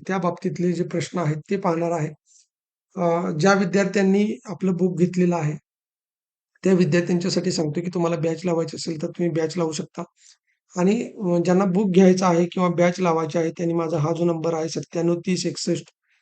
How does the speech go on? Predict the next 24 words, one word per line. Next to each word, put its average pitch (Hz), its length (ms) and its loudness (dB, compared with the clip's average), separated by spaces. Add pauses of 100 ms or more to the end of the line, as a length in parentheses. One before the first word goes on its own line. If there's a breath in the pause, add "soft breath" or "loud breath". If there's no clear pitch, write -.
(140)
बत्तीस 180 520 0
सदतीस, 185 520 -2
या 185 160 2
नंबरवरती 175 560 -2
मला 170 180 0
कॉल, 170 260 0
मेसेज 170 340 -2
करा. 165 200 -2 (580 soft breath)
इथं 214 280 4
तुम्हाला 185 340 4
या 175 140 2
ठिकाणी 170 420 -2 (140)
शंभर 175 380 0
टक्के 170 240 -4
माहिती 156 320 -2
दिली 156 220 0 (520)
जाईल. 165 220 4
आणि 160 120 -2
जे 170 180 6
विद्यार्थी 185 400 0
आपल्या 190 220 -2
चॅनलवरती 180 480 2
नवीन 180 220 2
असेल, 175 280 -2